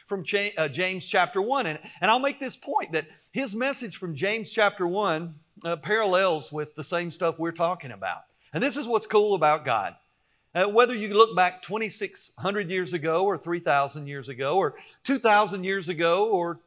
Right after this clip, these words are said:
today, God's Word is always consistent, and it's always true, and it's always timely. It is the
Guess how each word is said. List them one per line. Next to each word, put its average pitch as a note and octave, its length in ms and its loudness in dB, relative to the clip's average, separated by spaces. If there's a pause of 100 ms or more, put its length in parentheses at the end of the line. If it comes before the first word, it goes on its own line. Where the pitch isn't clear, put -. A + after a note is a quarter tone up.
today, D3 480 -6 (1000)
God's D3 300 2
Word E3 420 0 (220)
is - 80 -20
always A2+ 320 -6
consistent, F#3 680 -6 (420)
and C3+ 140 -8
it's A#2 120 -12
always D3+ 440 -4
true, F3+ 540 -6 (400)
and E3+ 100 -2
it's D#3+ 120 -6
always D#3 380 0 (200)
timely. A2 720 -6 (420)
It E3 160 2
is E3 260 0
the D#3 440 -4